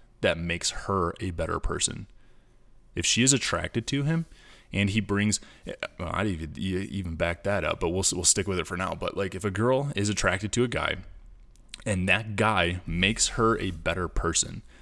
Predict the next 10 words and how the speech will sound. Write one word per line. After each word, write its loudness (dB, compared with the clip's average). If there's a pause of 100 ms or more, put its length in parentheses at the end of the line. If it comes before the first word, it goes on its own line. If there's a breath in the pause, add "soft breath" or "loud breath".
(680 soft breath)
she 6
is 4
more 6
likely 4
to 0
stay 2
with -2
him -4 (140)
than -2
not, -6